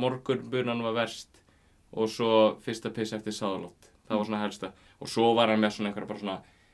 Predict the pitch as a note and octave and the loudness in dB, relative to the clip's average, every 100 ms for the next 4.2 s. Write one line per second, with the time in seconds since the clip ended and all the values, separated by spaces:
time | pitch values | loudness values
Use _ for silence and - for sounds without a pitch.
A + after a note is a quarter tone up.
0 | _ - G#2+ F#2+ A2+ A#2 A#2 A2 G#2+ G#2+ | _ -16 -6 0 2 4 4 2 2 0
1 | G#2 G2+ - G#2 G2+ G2+ G2+ F#2+ G2+ F#2+ | 0 -2 -4 -2 0 -2 -4 -6 -4 -6
2 | F#2+ - - F#2+ F#2+ F#2 G2+ F#2 F#2+ F#2 | -8 -12 -12 -10 -10 -10 -10 -8 -10 -8
3 | F#2 F#2 F#2+ G2+ G2+ - F#2+ - F2+ - | -8 -8 -10 -12 -12 -10 -10 -10 -10 -10
4 | D#2+ | -14